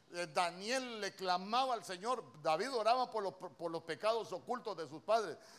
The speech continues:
Daniel clamaba por los pecados de sus padres porque él sabía que hay un problema en el origen. ¿Por qué? Porque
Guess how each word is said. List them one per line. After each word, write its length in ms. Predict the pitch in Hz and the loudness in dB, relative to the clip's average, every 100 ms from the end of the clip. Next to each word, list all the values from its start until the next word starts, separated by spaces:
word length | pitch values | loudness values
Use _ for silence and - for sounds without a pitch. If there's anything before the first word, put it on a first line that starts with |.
| - | -14
Daniel 520 | 156 165 165 185 233 | 0 2 2 -2 -4
clamaba 760 | - 208 175 170 226 269 240 202 | -4 -2 0 2 4 4 4 2
por 100 | 185 | 0
los 160 | 175 - | -4 -6
pecados 420 | 156 185 214 214 | -6 -4 -4 -4
de 140 | 185 | -6
sus 160 | 151 143 | -8 -6
padres 300 | 185 190 175 | -2 -2 -4
porque 340 | 180 139 - | -8 -8 -4
él 140 | 220 208 | -4 -4
sabía 440 | 208 185 214 214 | -6 -6 -8 -10
que 120 | 196 | -8
hay 100 | 185 | -8
un 140 | 214 208 | -10 -8
problema 560 | 208 190 196 214 220 | -4 -2 -2 -6 -6
en 100 | 208 | -8
el 140 | 175 165 | -8 -8
origen. 520 | 190 208 165 139 120 _ _ _ _ _ _ _ - | -8 -10 -14 -18 -20 _ _ _ _ _ _ _ -6
¿Por 180 | 190 | -6
qué? 200 | 175 240 | 0 0
Porque 420 | 233 196 - 185 | 0 -4 -4 -6